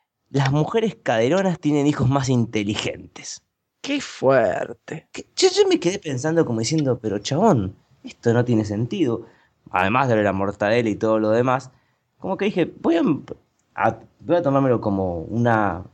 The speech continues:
Speaker 1: desafío personal, como una persona que estaba in-, dando sus primeros pasos en la ciencia", de buscar si realmente tenía sustento ese paper, ese comentario.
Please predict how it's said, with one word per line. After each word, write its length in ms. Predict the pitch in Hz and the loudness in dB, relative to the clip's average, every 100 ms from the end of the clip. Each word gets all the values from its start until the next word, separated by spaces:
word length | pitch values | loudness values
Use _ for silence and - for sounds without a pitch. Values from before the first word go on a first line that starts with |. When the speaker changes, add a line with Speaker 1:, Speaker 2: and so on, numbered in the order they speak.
| _ _ _ _ | _ _ _ _
Speaker 1:
desafío 580 | 107 - 98 143 147 135 | -4 -4 -4 0 0 0
personal, 540 | 113 104 104 123 120 | -2 -2 -2 0 0
como 160 | 101 104 | 0 0
una 140 | 120 113 | 0 0
persona 300 | 104 117 117 | -2 0 0
que 300 | 95 87 - _ | -2 -4 -10 _
estaba 280 | - 147 120 98 | -2 2 2 0
in-, 300 | 104 104 90 - | 0 0 -2 -4
dando 240 | - 123 123 | -2 2 2
sus 120 | 120 | 0
primeros 280 | - 120 123 | -2 0 0
pasos 320 | 127 120 120 | 0 -2 -2
en 100 | 110 | -2
la 100 | 101 104 | -2 0
ciencia", 480 | 127 107 107 120 123 - _ _ _ _ _ _ _ - | 0 0 -2 -6 -8 -16 _ _ _ _ _ _ _ -2
de 80 | |
buscar 460 | 196 202 330 330 - - _ | -2 0 0 2 0 -6 _
si 120 | - | -2
realmente 360 | 127 170 180 165 | 0 2 2 2
tenía 220 | 120 139 | 2 2
sustento 840 | 139 123 - - 143 139 139 135 135 _ _ _ _ _ - | 0 -4 -4 0 2 2 2 -2 -4 _ _ _ _ _ -4
ese 220 | 113 107 | 0 -2
paper, 420 | 92 95 - 95 | -2 -4 -2 -2
ese 280 | 110 113 101 | 0 0 0
comentario. 800 | - 107 107 117 101 90 - | 0 0 0 0 0 -2 -6